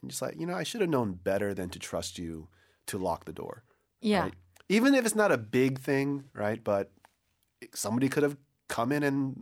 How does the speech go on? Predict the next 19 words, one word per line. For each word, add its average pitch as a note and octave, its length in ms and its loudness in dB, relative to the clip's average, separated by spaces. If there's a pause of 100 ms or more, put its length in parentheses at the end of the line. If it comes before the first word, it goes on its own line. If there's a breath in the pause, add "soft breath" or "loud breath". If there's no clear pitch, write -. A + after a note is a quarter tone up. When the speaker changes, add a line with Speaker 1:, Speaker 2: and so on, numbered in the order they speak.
(100)
Speaker 1:
you - 120 -8
know, G#2+ 160 -10 (200)
stolen C#3+ 460 4
all D3 160 6
your D#3+ 140 0
stuff. - 400 -4
Speaker 2:
Right. G3 320 2
Speaker 1:
Mm-hmm. - 160 -4
Speaker 2:
So B3 240 8 (200)
when B3+ 280 6
you, C4 560 4 (100)
um, G#3+ 640 6 (400 loud breath)
are G#3+ 160 4
talking A3+ 480 0
about B3 320 2
someone F#3+ 640 0
who's F#3+ 320 -2
not F3+ 340 0
trustworthy F3 1160 -4